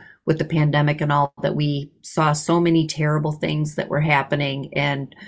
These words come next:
trying to dig deep and find those moments that we could pull on to get some strength and find that positivity has really proved to be pretty challenging. And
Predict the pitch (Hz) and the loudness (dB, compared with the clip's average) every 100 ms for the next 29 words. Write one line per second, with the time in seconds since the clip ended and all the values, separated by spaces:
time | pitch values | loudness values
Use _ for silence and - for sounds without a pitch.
0 | - - _ - - 175 175 170 175 160 | -20 -20 _ -10 -2 2 4 4 2 -2
1 | - 156 151 151 147 147 147 - - 180 | -4 0 2 2 2 0 -2 -6 2 2
2 | 170 165 170 220 - _ - 156 151 151 | 2 4 4 4 0 _ 0 2 0 2
3 | 165 165 165 160 151 151 151 151 156 165 | 4 4 4 4 2 0 0 0 2 2
4 | 170 - - - 175 156 156 151 _ - | 0 -4 -6 -2 -2 0 -2 -4 _ -20
5 | - _ - 165 170 170 170 180 190 - | -20 _ -2 4 6 6 6 4 0 -2
6 | 156 156 - 160 156 165 156 165 160 151 | -2 -2 -2 -4 -2 2 2 2 0 -2
7 | 147 156 156 160 165 - 160 156 160 180 | -2 0 0 2 0 0 -2 -2 -2 0
8 | 160 160 160 156 196 - - 160 139 143 | 2 2 0 -2 -6 -18 -6 -2 -2 -4
9 | - - 160 170 165 160 156 151 - - | -10 -4 2 6 6 6 4 -2 -8 0
10 | 160 151 170 147 143 - _ - - 143 | 0 0 -2 -2 -2 -4 _ -10 -4 -2
11 | 143 - 151 151 143 - 127 139 143 147 | -2 0 2 4 2 -2 -6 -4 0 0
12 | 147 | -2